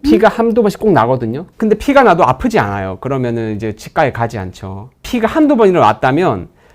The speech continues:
잇몸병이 있는 거예요. 양치할 때 또 이가 시리신 분들이 있습니다.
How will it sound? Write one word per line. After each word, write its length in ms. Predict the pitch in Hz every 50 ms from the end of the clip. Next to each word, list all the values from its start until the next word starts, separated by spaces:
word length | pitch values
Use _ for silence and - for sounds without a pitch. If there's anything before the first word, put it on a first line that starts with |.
| _ _ _ _ _ _
잇몸병이 580 | - 196 208 220 233 226 202 214 180 175 175 156
있는 300 | 127 117 123 135 135 113
거예요. 380 | 104 95 98 104 110 104 113 120 - - - - _
양치할 380 | 123 127 143 151 156 - 247 233
때 100 | 226 190
또 80 | -
이가 180 | - 185 175 185
시리신 400 | 180 - 226 226 - - 175 151
분들이 260 | 127 123 110 107 101
있습니다. 420 | 98 - - 101 101 104 - 123